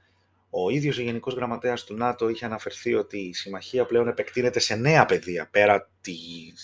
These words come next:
της γης, της θάλασσας και του αέρα. Επεκτείνεται στο cyberspace, στον κυβερνοχώρο, αλλά και στο ίδιο το space, στο διάστημα. Α, τι γίνεται όμως τώρα στο διάστημα; Τι γίνεται τώρα στο διάστημα;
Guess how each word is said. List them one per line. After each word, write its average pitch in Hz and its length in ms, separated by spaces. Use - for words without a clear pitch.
της 85 200
γης, 123 420
της - 160
θάλασσας 104 500
και - 100
του 90 180
αέρα. 85 300
Επεκτείνεται 104 540
στο - 220
cyberspace, 123 680
στον - 280
κυβερνοχώρο, 90 800
αλλά 95 240
και 87 60
στο 95 160
ίδιο 117 180
το 85 200
space, 104 240
στο - 260
διάστημα. 92 560
Α, 107 120
τι 180 80
γίνεται 175 420
όμως 87 220
τώρα 85 200
στο 80 180
διάστημα; - 560
Τι 131 120
γίνεται 135 400
τώρα 117 240
στο - 160
διάστημα; 98 540